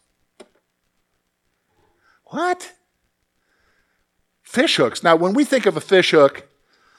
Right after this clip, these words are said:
<clears throat> we're thinking of the various sizes we have when we fish in the river, or if we're fishing for trout, or if you're going out deep sea fishing, you know what different sizes of fish hook to use.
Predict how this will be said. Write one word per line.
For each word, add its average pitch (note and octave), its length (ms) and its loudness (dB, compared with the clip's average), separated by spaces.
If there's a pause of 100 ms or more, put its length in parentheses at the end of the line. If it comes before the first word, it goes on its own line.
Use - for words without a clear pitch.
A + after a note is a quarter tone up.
(240)
<clears throat> - 140 -16 (960)
we're A3 100 0
thinking G3 600 2
of C3+ 240 4
the C#3 60 -6
various D#3+ 380 4
sizes D3+ 640 2
we C3 160 -4
have C3+ 300 0
when B2 160 -6
we B2 100 -6
fish C3+ 460 -2 (280)
in A#2+ 260 -4
the A2+ 100 -2
river, C3 580 2
or G2+ 120 -6
if G2 100 -16
we're A2 80 -10
fishing B2+ 380 -6
for A#2 140 -10
trout, C3 640 2
or G#2 200 -4 (480)
if A#2+ 160 -10
you're A2+ 100 -4
going C3 320 0
out B2+ 240 0
deep C3+ 200 -4
sea C3+ 200 -4
fishing, C3 500 -4
you A#2 120 -4
know A#2 200 -2
what A#2 220 -4
different B2+ 300 -8
sizes A#2 480 -6
of B2 80 -14
fish - 240 -6
hook B2+ 180 -4
to A#2 80 -14
use. A2 360 -8